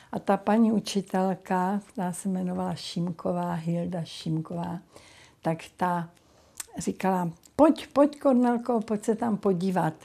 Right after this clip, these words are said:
Já tě tam přihlásím, tam si vezmeš přihlášku."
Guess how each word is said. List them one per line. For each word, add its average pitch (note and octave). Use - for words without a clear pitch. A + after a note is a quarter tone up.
Já G#3+
tě A3+
tam G#3
přihlásím, E3
tam F#3+
si G3+
vezmeš F3
přihlášku." -